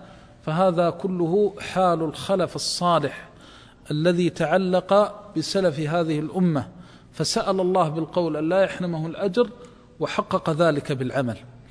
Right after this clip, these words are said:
فإذا كان العبد بهذه الصفة راضياً بالله رباً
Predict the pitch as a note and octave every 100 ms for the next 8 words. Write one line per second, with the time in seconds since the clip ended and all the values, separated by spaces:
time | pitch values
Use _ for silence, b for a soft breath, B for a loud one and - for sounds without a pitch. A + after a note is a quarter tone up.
0 | B B B - D#3 D#3 D#3+ - G#3+ G3
1 | F3+ E3 F#3 C3 C#3+ D3 F#3+ E3+ D#3+ -
2 | - F#3+ G3 F#3 - - - b b b
3 | b b - C3+ F#3 A3 G#3 F#3 F#3 E3+
4 | D#3 D#3+ F3+ D3 D#3 E3+ D#3 D3